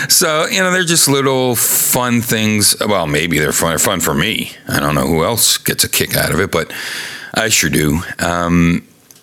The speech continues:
and they're, you know, more into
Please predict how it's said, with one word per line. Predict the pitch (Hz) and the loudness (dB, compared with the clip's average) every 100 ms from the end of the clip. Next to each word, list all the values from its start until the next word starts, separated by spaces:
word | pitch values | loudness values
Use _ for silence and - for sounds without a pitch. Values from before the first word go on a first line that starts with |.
| - | -2
and | 143 147 160 | 0 0 0
they're, | 143 180 180 - 175 - | 0 0 0 -2 -6 -4
you | 247 | -2
know, | 147 | 2
more | 165 226 214 | 4 4 2
into | 190 156 - 165 143 120 | 2 2 2 4 4 2